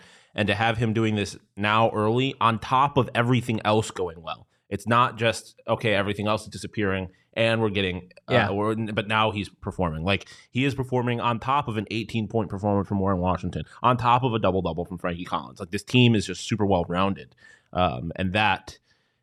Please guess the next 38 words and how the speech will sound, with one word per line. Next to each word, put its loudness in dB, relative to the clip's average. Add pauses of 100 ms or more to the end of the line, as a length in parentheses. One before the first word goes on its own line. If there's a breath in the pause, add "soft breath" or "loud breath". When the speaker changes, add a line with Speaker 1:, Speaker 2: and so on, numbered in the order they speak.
(100)
Speaker 1:
it, -2
it, 2
it -4
just -4
to 0
have 0
him 0 (160)
be 2
another 0
tool -2
kind -4
of -6
in -6
Bobby's 0
belt -2
is, -14 (560 soft breath)
it -4
just 0
gives 4
you 4
so 2
much 4 (300)
confidence -2
because 0
Speaker 2:
Yeah. 0
Speaker 1:
there's 2
plenty 2
of 0
teams 2
that 4
get 0
to -10
the -12
tournament 0
and, 0
like, -4
they 2
have 0